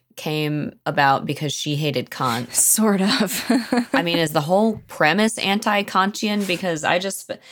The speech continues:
Speaker 1: I, I looked up because I haven't taken ethics in a long time. I couldn't remember if Kant was the guy that said the end justifies the means or the opposite. I think he's the opposite. He says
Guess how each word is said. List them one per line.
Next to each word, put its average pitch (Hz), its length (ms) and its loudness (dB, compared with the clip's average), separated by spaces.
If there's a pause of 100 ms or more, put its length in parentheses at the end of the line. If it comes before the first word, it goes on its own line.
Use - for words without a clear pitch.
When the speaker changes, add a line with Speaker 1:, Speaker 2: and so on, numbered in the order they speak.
(320)
Speaker 1:
I, 180 220 4
I 147 140 2
looked 208 260 -2
up 156 160 4
because 165 360 -2
I 156 80 4
haven't 165 320 -2
taken 156 260 -4
ethics 147 300 -2
in 151 80 -6
a 139 80 -2
long 135 200 -2
time. 127 280 -6
I - 40 -4
couldn't - 240 -6
remember 185 340 0
if 156 200 -4
Kant 151 240 0
was 147 160 -4
the 156 80 -6
guy 143 220 2
that 139 160 -6
said 147 240 -4
the 139 160 -2
end 139 180 -2
justifies 135 640 -2
the 139 80 -2
means 143 360 -2
or 135 120 0
the 123 100 -2
opposite. - 420 -2
I 175 60 -2
think 220 140 -4
he's 214 140 0
the 147 120 0
opposite. - 540 -4
He 175 160 -10
says 156 400 -2